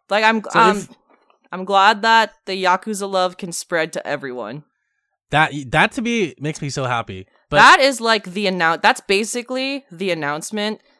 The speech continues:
Speaker 1: that Sega is committed to localizing this game, like, completely.
Speaker 2: Yep.
Speaker 1: Like, that is,
Speaker 2: Yep.
Speaker 1: like, if you needed a surefire confirmation, that was it.
Speaker 2: And the fact that they're also porting three, four, and five to P S four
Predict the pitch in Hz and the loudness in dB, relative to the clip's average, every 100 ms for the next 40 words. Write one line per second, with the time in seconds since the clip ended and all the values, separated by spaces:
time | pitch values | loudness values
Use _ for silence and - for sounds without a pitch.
0 | _ _ 170 180 151 _ - - 160 156 | _ _ -2 -2 -2 _ -8 -4 -2 -2
1 | 170 160 170 151 - 160 160 151 147 151 | -2 -2 -6 -8 -10 -8 -4 -6 -8 -8
2 | 143 147 156 147 143 143 143 139 139 - | -6 -6 -6 -4 -4 -4 -8 -10 -12 -10
3 | 135 135 139 139 _ _ _ _ _ _ | -10 -10 -14 -16 _ _ _ _ _ _
4 | _ _ 160 156 180 151 - 143 127 113 | _ _ -6 -6 -6 -10 -10 -6 -4 -4
5 | 135 _ _ - 143 180 190 196 185 170 | -8 _ _ -6 -2 4 4 4 -2 -2
6 | 170 160 160 175 202 214 226 226 220 202 | -2 -2 -6 -6 -6 -4 -2 -2 -2 -6
7 | - - _ 135 - - 202 196 208 202 | -20 -20 _ -12 -8 -6 0 2 0 0
8 | 185 175 180 180 175 175 175 _ - 170 | 2 4 4 0 0 -2 -4 _ -6 -6
9 | 175 156 151 156 170 165 131 143 147 127 | -6 -10 -10 -8 -8 -4 -2 -2 -4 -6
10 | 131 82 _ _ _ _ _ _ _ _ | -8 -8 _ _ _ _ _ _ _ _
11 | _ - 117 - 160 170 151 139 143 - | _ -14 -10 0 0 0 -2 2 2 0
12 | 135 143 143 120 139 143 131 131 117 117 | -6 -6 -6 -6 -6 -6 -6 -6 -4 0
13 | 131 135 - - 131 - - 127 143 147 | 0 -2 -8 -10 -10 -10 -6 -2 0 -2